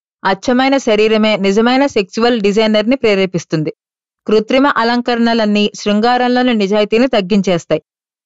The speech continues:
కాస్మెటిక్ ఇండస్ట్రీ వాళ్ళాలు, కాస్ట్యూమ్ డిజైనర్స్, మేకప్ వాళ్ళు, జ్యువెలరీ వ్యాపారులు అందరూ కలిసి స్త్రీ అనబడే అద్భుతమైన సౌందర్య రాశికి తమ వ్యాపారం కోసం వాళ్ళ ఒరిజినల్ బ్యూటీని కప్పెట్టే ప్రయత్నం చేస్తారు.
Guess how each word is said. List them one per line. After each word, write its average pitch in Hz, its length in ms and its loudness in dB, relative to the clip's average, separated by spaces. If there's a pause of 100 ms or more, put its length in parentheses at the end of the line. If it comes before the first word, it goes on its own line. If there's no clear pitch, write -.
కాస్మెటిక్ 240 580 -2
ఇండస్ట్రీ 233 380 0
వాళ్ళాలు, 226 420 0 (260)
కాస్ట్యూమ్ 214 460 0
డిజైనర్స్, 214 500 0 (180)
మేకప్ 202 440 -2
వాళ్ళు, 202 300 0 (140)
జ్యువెలరీ 208 440 2
వ్యాపారులు 202 560 0 (220)
అందరూ 214 340 2
కలిసి 240 380 0 (500)
స్త్రీ 226 160 2 (160)
అనబడే 240 400 0 (100)
అద్భుతమైన 233 580 0
సౌందర్య 220 520 0
రాశికి 214 400 0 (300)
తమ 233 200 0
వ్యాపారం 226 600 0
కోసం 240 360 -2 (240)
వాళ్ళ 214 220 2 (100)
ఒరిజినల్ 233 440 0
బ్యూటీని 233 400 0
కప్పెట్టే 214 520 -2
ప్రయత్నం 208 460 0
చేస్తారు. 175 460 -2